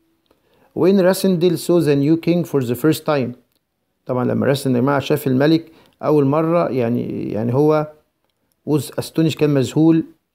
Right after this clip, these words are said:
حضن الملك، gave out، ادى كده ف-، ضحكة، stabbed him، طعنه، لا يبقى هو يا جماعة كان مذهول،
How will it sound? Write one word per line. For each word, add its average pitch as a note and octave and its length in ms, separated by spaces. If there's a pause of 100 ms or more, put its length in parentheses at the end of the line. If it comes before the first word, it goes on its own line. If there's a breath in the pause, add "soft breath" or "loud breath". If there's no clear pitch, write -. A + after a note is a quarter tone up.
(120)
حضن D3 380
الملك، D3+ 640
gave C3+ 400
out، D3+ 360
ادى C3+ 220
كده C#3+ 200
ف-، - 100
ضحكة، D3 540 (520 soft breath)
stabbed C#3 420
him، C#3 240
طعنه، D#3 280
لا C#3 100
يبقى C3 220
هو C3+ 40
يا C3 60
جماعة C#3 160
كان C#3+ 320
مذهول، B2+ 460